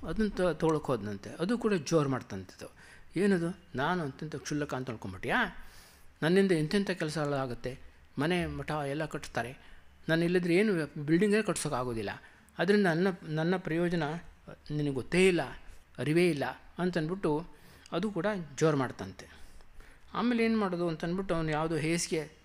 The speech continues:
ಆ, ತೊಗೊಳಕ್ಕೆ ಹೋದಂತೆ. "ಇದು ಎಲ್ಲದಕ್ಕಿಂತ ಕ್ಷುಲ್ಲಕವಾದದ್ದಲ್ಲ" ಅಂತಂದ್ಬಿಟ್ಟು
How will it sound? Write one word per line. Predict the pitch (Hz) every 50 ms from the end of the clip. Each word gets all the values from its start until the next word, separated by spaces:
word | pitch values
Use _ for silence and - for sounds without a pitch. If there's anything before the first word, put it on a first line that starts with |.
| - 139 - - - 156 147
ಆ, | 143
ತೊಗೊಳಕ್ಕೆ | 135 - 147 143 135 131 127
ಹೋದಂತೆ. | - 120 113 101 101 101 - 143
"ಇದು | 156 175
ಎಲ್ಲದಕ್ಕಿಂತ | 165 156 160 180 190 208 226 - 214 208 208
ಕ್ಷುಲ್ಲಕವಾದದ್ದಲ್ಲ" | 190 - - 175 156 156 156 151 143 135 131 120 120 127 120 113
ಅಂತಂದ್ಬಿಟ್ಟು | 107 107 101 101 95 98 95 - -